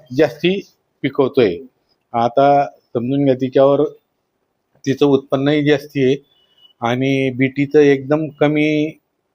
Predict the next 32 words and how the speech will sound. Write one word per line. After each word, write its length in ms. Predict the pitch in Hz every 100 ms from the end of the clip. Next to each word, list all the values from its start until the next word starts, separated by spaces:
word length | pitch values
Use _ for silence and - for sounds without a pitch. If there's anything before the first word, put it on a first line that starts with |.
| _ -
ॲव्हरेज 360 | 139 135 139 123
झालेलं 380 | 123 113 117
आहे, 200 | 127 120 139 _ _ _ _ - -
शेतकऱ्यांना 520 | 120 - 127 131 135
पुरत 300 | 131 131 139 139
नाही 200 | 143 135
आहे. 100 | 135
आज 320 | 123 123 135
आमच्या 300 | 131 131 135
गावात 300 | 127 127 131
जवळजवळ 300 | 127 127 131
अडीचशे 320 | 123 127 - 127
ते 140 | 135
तीनशे 720 | - 135 127 - 135 139 135 - _ _ _
एकरवर, 680 | 127 123 - 135 135 147 151 165 _ _ 117
अ, 400 | 117 117 113 113
नॉन 280 | 120 127 135
बीटी 280 | 131 135 135
स्वदेशी 540 | - 113 117 113 123
चारशे 400 | - 131 120 123
तेहतीसची 600 | - 127 - 120 _ 131
लागवड 380 | 120 113 127 135
आहे. 120 | 127 - _ _ _ _ _ 127
एकरी 300 | 131 131 143
जवळजवळ 440 | 139 135 131 139 135
दहा 240 | 139 131
ते 140 | - 131
बारा 280 | 123 123
क्विंटल 460 | 127 135 127 127 135
यावर्षी 440 | 117 117 127 -
उत्पन्न 440 | 123 - - 123 131
येईल. 320 | 123 139 180